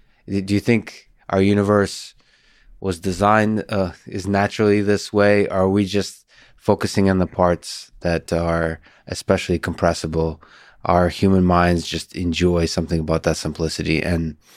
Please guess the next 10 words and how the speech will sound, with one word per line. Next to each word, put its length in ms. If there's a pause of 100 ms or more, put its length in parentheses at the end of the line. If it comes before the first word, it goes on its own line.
(480)
in 120
fact, 260
there's 180
other 220
things 280
that 220
are 140
not 240
so 140
compressible. 640